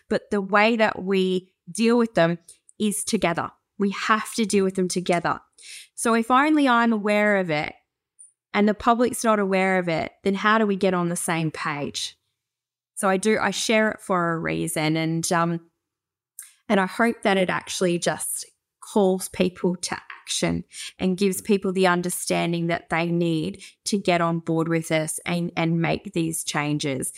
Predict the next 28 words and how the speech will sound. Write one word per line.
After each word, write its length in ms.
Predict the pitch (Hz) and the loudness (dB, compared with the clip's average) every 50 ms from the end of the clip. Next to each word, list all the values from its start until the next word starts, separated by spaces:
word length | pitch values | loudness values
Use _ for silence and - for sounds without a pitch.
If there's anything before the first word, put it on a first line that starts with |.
| - - - - | -16 -18 -12 -4
You 80 | 196 196 | -2 -2
know, 60 | 185 | 0
people 340 | 185 202 180 180 190 185 175 | 2 0 0 0 -2 -4 -2
sometimes 580 | - - 180 175 175 - 185 175 170 170 - | 0 0 0 0 0 -2 -2 -2 -2 -2 -2
say 240 | - - 170 165 165 | -2 -2 -2 -2 -2
things 400 | 170 - - 175 170 170 165 165 | -2 -2 -2 -2 0 0 0 0
like, 240 | 175 165 165 170 - | 0 -2 -2 0 0
"Oh, 60 | 214 | 0
all 460 | 208 202 202 196 190 190 196 196 190 | 0 2 0 0 0 0 0 0 2
these 280 | 185 190 180 180 175 - | 2 2 0 0 -2 -2
things, 360 | - 190 185 185 180 175 175 | -2 0 0 2 0 2 2
all 120 | 196 190 180 | 2 2 4
these 200 | 185 180 175 180 | 2 2 0 0
atrocities 580 | 175 - - 180 170 - - 175 175 180 175 | -2 -2 -2 -2 -2 -2 -2 -2 -2 -2 0
are 100 | 170 160 160 | 0 0 0
in 100 | 160 156 | 0 0
the 100 | 156 151 | 0 -2
past." 580 | - - 190 202 208 190 175 160 - - - - _ _ _ _ _ _ _ _ _ - | 0 0 2 4 4 2 2 -2 -6 -10 -12 -14 _ _ _ _ _ _ _ _ _ -8
No, 640 | 190 196 196 190 196 196 196 185 175 165 160 - - - _ _ _ _ _ _ _ _ | -4 -2 0 0 0 0 0 0 0 0 -2 -4 -6 -10 _ _ _ _ _ _ _ _
they're 200 | 175 175 196 190 | 0 2 4 4
not. 720 | 190 190 185 180 180 175 156 - - - - - - - - _ _ _ _ _ _ _ _ _ _ _ _ - | 4 4 2 4 4 4 2 2 -2 -6 -8 -8 -8 -8 -12 _ _ _ _ _ _ _ _ _ _ _ _ -2
We're 160 | 196 196 190 | 0 0 0
feeling 800 | - - - - 208 202 208 208 208 208 208 208 208 202 196 | 0 -4 -4 0 0 2 2 2 2 2 2 2 2 0 0
the 160 | 196 202 185 180 | 0 0 0 0
effects 500 | 180 - - - 175 - - - - - | 0 -2 -2 -2 -2 -2 -4 -6 -4 -4
of 140 | 185 180 | -2 0
these 160 | - 180 185 - | 0 0 0 0
things 160 | 180 180 | -2 -4